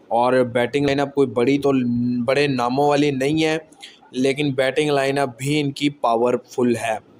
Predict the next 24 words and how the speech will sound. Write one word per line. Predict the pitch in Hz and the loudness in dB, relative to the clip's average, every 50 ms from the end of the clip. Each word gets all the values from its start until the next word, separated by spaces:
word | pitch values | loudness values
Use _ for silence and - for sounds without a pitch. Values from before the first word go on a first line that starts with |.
| 120 | -6
लेकिन | 120 127 131 - 151 147 151 | -6 -6 -4 -4 -4 -4 -2
इसीलिए | 151 147 - 165 165 165 165 | -4 -4 -2 -2 -2 0 0
मैं | 165 160 147 143 | 0 0 0 2
बोल | 143 143 147 147 | 2 2 2 2
रहा | 151 | 2
हूँ | 151 147 | 0 0
अगर | 147 147 | 0 0
निलाय | 143 131 123 120 120 120 127 135 143 | 0 0 0 0 2 2 2 2 2
रॉयल | 143 139 131 131 - - | 2 2 0 0 -2 -4
किंग्स | 139 139 139 131 127 | -6 -6 -6 -6 -8
इस | 120 - 117 | -10 -10 -8
मैच | 117 117 120 127 131 - | -6 -4 -4 -4 -4 -2
को | - 135 127 | -2 -4 -4
जीतता | - - 107 107 - _ - 135 131 | -4 -8 -16 -18 -12 _ -2 0 2
है | 131 131 123 - - - _ _ _ _ - - | 2 2 0 -4 -8 -20 _ _ _ _ -8 -2
तो | - 127 131 | 0 0 2
एक | 135 131 131 - | 0 0 -4 -8
छोटे | - - - 123 123 120 - 147 147 143 | -12 -10 -6 -4 -4 -4 0 0 2 2
रेट | 123 120 120 123 123 120 | 2 2 2 0 0 -2
से | - - 127 | -2 0 2
ही | 127 123 120 120 131 143 170 165 | 2 2 2 0 -2 -2 -2 -2
जीतेगा। | - 117 110 - - 110 107 101 101 95 - - _ _ _ - - - - - - - - _ _ _ _ _ _ _ - | -4 -6 -6 -4 -2 -2 0 0 -2 -6 -8 -12 _ _ _ -18 -18 -18 -18 -20 -20 -20 -20 _ _ _ _ _ _ _ -2
बाकी | 127 139 151 - 170 185 180 | 0 0 0 0 0 2 4
आप | 170 170 175 175 170 - | 4 4 4 2 0 -4